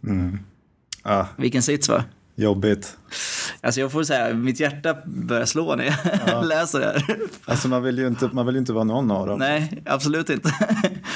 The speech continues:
Speaker 2: Det är ju lika jobbigt för båda liksom.
Speaker 1: Och det,
Speaker 2: Ehm.
Speaker 1: och det där är också den där biologiska skillnaden. Jag menar, hur jämställt man än tänker så, så det är ju kvinnans kropp.
Speaker 2: Mm.
Speaker 1: Och, och som, som man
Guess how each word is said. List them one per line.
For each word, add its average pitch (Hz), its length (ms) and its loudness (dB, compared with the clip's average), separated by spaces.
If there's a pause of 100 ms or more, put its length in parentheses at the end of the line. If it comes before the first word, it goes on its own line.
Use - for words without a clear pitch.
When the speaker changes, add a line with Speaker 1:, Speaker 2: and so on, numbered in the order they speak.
(560)
Speaker 2:
Det - 140 -4
är 123 40 2
ju 120 100 2
lika 131 280 0
jobbigt 117 260 2
för 127 80 0
båda 120 280 2
liksom. - 360 -4 (880)
Speaker 1:
Och 101 100 -6
det, 113 120 2
Speaker 2:
Ehm. 110 140 -2
Speaker 1:
och 139 60 2
det 139 60 2
där 160 200 2
är 156 40 2
också 139 220 0
den - 20 2
där 127 120 4
biologiska 131 560 0
skillnaden. 107 600 2 (220)
Jag 123 140 0
menar, 117 220 2
hur 127 100 2
jämställt 123 560 0
man 117 80 2
än 113 120 2
tänker 135 400 0
så, 113 300 0 (160)
så 117 380 -2
det 117 120 0
är - 20 4
ju 117 80 4
kvinnans 123 400 2
kropp. 139 560 -2
Speaker 2:
Mm. 113 200 2 (220)
Speaker 1:
Och, 113 280 -2
och 113 140 2
som, 117 320 0
som 113 160 0
man 123 400 2